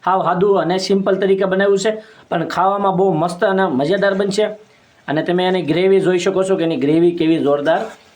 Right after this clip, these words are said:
બની છે. તો હવે આપણે આને ઉ-, બંધ કરીને આપણે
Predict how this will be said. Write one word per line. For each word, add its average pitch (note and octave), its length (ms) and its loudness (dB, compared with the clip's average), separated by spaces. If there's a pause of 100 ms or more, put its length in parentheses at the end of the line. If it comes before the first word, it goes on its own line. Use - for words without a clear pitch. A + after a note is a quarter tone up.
(140)
બની C#3+ 280 -2
છે. E3 220 -2 (1600)
તો D3+ 60 0
હવે E3+ 160 2
આપણે G#3+ 240 0
આને G#3 180 0
ઉ-, G3 120 4
બંધ G#3 320 0
કરીને A3+ 220 0
આપણે G3+ 320 -2